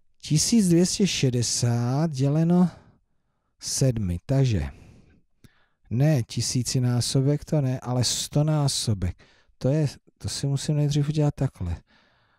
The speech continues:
Sedm set a tady to tři sta do tisíc. Jo! Pět set še-, jo, už to vidím, pět set šedesát, no to je taky krásné číslo, které se dělí sedmi.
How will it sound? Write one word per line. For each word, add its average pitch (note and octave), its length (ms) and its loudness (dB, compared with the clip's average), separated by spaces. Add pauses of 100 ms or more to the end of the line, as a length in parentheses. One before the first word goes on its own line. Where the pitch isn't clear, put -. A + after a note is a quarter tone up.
(360)
Sedm C#3+ 420 0
set A#2 760 -2 (360)
a F2+ 120 -6 (160)
tady D3 340 -2
to E3 320 0 (560)
tři - 280 0
sta F#3+ 760 0 (140)
do B2+ 160 -2
tisíc. - 460 -6 (160)
Jo! C4+ 560 6 (1080)
Pět D#3 340 4
set - 380 0
še-, - 280 0
jo, A#2+ 260 4
už - 220 -8
to F#2+ 160 -2
vidím, F2+ 320 -6
pět G2 200 -2
set - 180 -4
šedesát, G#2 580 -2
no F2+ 80 -4
to - 100 -6
je D#2 80 -4
taky D2 220 -6
krásné G2+ 460 -4
číslo, D#3 320 0
které F#3+ 260 2
se G#3 160 0
dělí G3+ 240 2
sedmi. A3 360 2